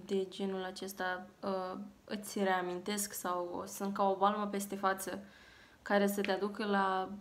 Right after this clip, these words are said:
realitatea societății și a lumii în care trăim, respectiv cea că nicăieri nu ești în siguranță,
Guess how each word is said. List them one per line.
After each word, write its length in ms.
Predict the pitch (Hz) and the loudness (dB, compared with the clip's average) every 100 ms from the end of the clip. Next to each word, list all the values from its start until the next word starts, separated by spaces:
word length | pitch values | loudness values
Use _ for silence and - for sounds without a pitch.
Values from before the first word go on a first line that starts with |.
| - - - | -16 -20 -6
realitatea 680 | 185 190 185 190 208 196 190 | 0 2 2 0 -2 0 -2
societății 680 | 196 190 190 185 180 - 196 | -4 -6 -6 -4 -6 -8 -10
și 200 | - 185 | -8 -6
a 100 | 185 | -6
lumii 260 | 185 185 | -6 -8
în 60 | 185 | -8
care 160 | 190 190 | -6 -6
trăim, 480 | 196 - 180 - - - - - - - | -6 -6 -6 -6 -10 -18 -20 -20 -20 -2
respectiv 540 | 196 196 196 196 208 | 0 0 -2 -2 -4
cea 200 | 202 202 | 2 2
că 120 | 202 | 4
nicăieri 600 | 190 190 226 254 285 277 254 | 4 6 4 4 2 2 0
nu 60 | |
ești 240 | 247 240 220 | -2 -2 -4
în 60 | |
siguranță, 720 | 233 196 190 175 196 202 190 | -2 0 0 0 -2 -4 -4